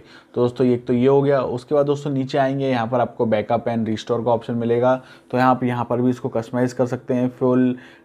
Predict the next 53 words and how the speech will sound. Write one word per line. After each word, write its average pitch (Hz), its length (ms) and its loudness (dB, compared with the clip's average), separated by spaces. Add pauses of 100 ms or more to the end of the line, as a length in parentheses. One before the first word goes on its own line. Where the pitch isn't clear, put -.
डेली 120 420 4
और 110 160 0
ये 127 60 2
सब 127 180 -6
चीज़ों 123 280 0
को 123 60 0
आप 117 220 -2
यहाँ 117 160 -10
पर - 180 -6
कस्टमाइज़ 113 560 -6
कर 104 160 -2
पाएंगे। 95 400 -6 (440)
उसके 135 240 2
बाद 151 120 6
दोस्तों, 151 280 0
यहाँ 131 240 0
पर 139 140 0
नीचे 131 300 0
की 139 80 0
तरफ 131 280 0
आएंगे, 120 260 0
आपको 117 300 0
मिलेगा 120 360 2
शेयर 123 360 0
मैनेजर 127 420 2
का। 131 160 2 (420)
ये 143 160 2
शेयर 143 280 2
मेन्यू 143 340 0
जब 135 160 0
आप 127 180 2
किसी 131 180 0
को 131 100 2
शेयर 123 260 0
करते 127 260 -2
हैं, 120 60 0
तो 123 80 2
वहाँ 113 200 -2
पर 123 140 0
आता 117 220 0
है 123 80 2
क्या 117 220 0
क्या 120 160 0
डिटेल 120 440 0
आए, 120 140 2
तो 120 120 -2
आप 113 180 0
यहाँ 117 200 -6
से 113 80 -4
उसको 113 280 -4
हटा 117 220 -2
सकते 127 280 -2
हैं 127 200 -2